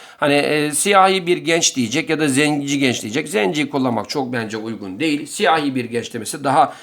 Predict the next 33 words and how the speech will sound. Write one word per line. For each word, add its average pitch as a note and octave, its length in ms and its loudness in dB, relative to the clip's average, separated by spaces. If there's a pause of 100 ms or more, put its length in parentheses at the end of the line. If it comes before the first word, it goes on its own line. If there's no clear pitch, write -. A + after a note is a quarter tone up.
(360)
e, A2+ 40 -2
hoş B2 540 2
bir A#2 120 0
ifade G#2 380 0
arkadaşlar. G#2 560 -2 (320)
E, E3+ 160 0
burada B2+ 240 0
da E3+ 300 4
gereksiz E3 420 0
sözcük A#2+ 400 0
kullanımıdır. G#2 600 -4
B C3+ 460 0
seçeneğidir. F#2+ 760 -6 (220)
Geçiyorum. A#2+ 680 -4
Yirmi F#3 320 -6
birinci B2 280 -6
soru. A#2 420 0 (420)
Bu C#4+ 100 -2
parçayla B3 460 4
ilgili F#3+ 260 -2
olarak E3+ 320 4
aşağıdakilerden D#3 540 2
hangisi E3 560 4
yanlıştır? C3+ 600 2 (1000)
Derecelendirme. F#3 880 2
Bir A3+ 100 0
sıfat F#3+ 300 0
derecelendirme F3+ 600 2
mik-, F3 400 -2
e, D#3 380 0
derecelendirilen E3 760 0
miktar E3+ 520 0
zarfıdır. A2+ 520 -2